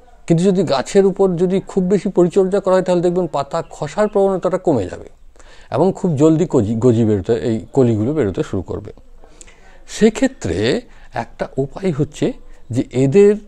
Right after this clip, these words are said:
গাছের উপর ওই growth regulator ব্যবহার করা।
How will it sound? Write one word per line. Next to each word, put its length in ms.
গাছের 380
উপর 440
ওই 340
growth 360
regulator 600
ব্যবহার 460
করা। 180